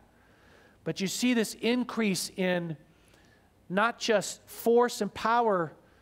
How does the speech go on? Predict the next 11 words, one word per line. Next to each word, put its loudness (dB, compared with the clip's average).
but 0
morality 2
overall. 4
And -2
that's 0
what 2
we 2
draw 6
out 6
of 0
this, -2